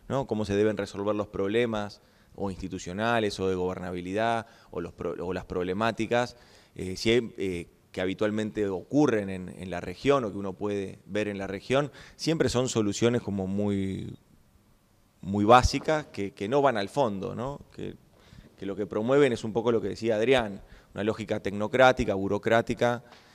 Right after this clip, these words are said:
y que, que en realidad nunca atacan el fondo de los problemas y,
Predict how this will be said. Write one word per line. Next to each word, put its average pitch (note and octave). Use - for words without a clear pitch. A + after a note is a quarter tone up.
y F#2+
que, F2+
que -
en F#2
realidad G#2
nunca A#2
atacan G#2
el F2
fondo A2
de G2+
los G2+
problemas A#2+
y, G2+